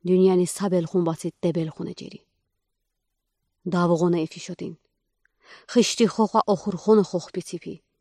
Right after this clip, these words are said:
Դավին արաբողոնը բեջիկտի։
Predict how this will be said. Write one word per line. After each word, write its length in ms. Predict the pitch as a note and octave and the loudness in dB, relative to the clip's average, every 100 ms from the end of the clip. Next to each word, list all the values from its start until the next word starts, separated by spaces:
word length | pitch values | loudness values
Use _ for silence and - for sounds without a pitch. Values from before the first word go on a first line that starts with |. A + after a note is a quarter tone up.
| _ _ _ _ _ _ _ _ _ _ _ - | _ _ _ _ _ _ _ _ _ _ _ -8
Դավին 320 | F3+ E3+ E3+ - | -4 0 0 0
արաբողոնը 560 | E3+ D#3+ E3 E3+ E3 | -4 -4 -4 -2 -2
բեջիկտի։ 460 | D#3+ D#3 - - | -4 -8 -14 -20